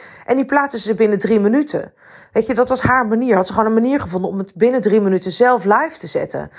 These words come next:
En dan in één keer had ze het, vond ze het wel leuk om te doen. Ging ze het wel doen. Wij hebben ook geen intro en outro. Werkt dat goed? Is dat sexy? Ja. Maar kost het zoveel tijd waardoor ik het dan niet meer ga doen?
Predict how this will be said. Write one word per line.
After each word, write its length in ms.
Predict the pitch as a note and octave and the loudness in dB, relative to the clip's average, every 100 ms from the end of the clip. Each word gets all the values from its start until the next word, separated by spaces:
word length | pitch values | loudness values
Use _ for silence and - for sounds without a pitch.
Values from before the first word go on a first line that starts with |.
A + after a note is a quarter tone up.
| - - - | -20 -20 -2
En 180 | A#3 A#3 | 0 4
dan 200 | D#4 C#4 | 2 2
in 60 | |
één 200 | A#3+ C4 | -2 0
keer 140 | G3 F#3 | -2 -2
had 180 | A3+ | -2
ze 60 | - | -4
het, 120 | G3+ | -10
vond 200 | - C4 | -6 -4
ze 60 | C#4 | 0
het 100 | A3+ | 2
wel 140 | D4+ | 4
leuk 220 | D#4 A3+ | 4 0
om 100 | E3+ | -2
te 100 | E3 | -8
doen. 140 | E3+ E3+ | -6 -2
Ging 180 | A3+ A3+ | -2 -2
ze 60 | |
het 80 | G#3 | 0
wel 260 | A#3 C#4+ G3 | 2 2 0
doen. 260 | D#3 - _ _ - - _ _ _ - - | -8 -12 _ _ -20 -20 _ _ _ -20 -2
Wij 160 | A#3 | 0
hebben 180 | A#3 G#3 | 0 -2
ook 140 | D4 - | -4 -2
geen 140 | C4+ | 0
intro 300 | G#3+ G3 F3 | 0 0 0
en 80 | F3 | 0
outro. 480 | F#3 F3+ - E3+ - - - | -2 -2 -6 -8 -10 -20 -8
Werkt 300 | F3+ B3+ D#4 | 0 0 0
dat 120 | A3+ | -4
goed? 220 | - E3+ G3 | -4 -2 -2
Is 100 | A3 | -2
dat 160 | A3 | -2
sexy? 360 | - D4 - G#3 | 0 0 -2 -4
Ja. 420 | F#3 C4 F3 - | 2 2 2 -2
Maar 120 | - - | -6 -2
kost 220 | C#4 - | -4 -4
het 100 | G3+ | 0
zoveel 280 | C4 B3+ G#3+ | 2 0 0
tijd 240 | B3 G#3+ | 0 0
waardoor 180 | G3 G#3+ | -2 -4
ik 60 | |
het 80 | G#3 | -4
dan 160 | G3+ G3+ | -4 -2
niet 120 | G3+ | -2
meer 80 | G3+ | -2
ga 140 | G3 | -2
doen? 380 | G3 A#3 G#3 | 0 0 0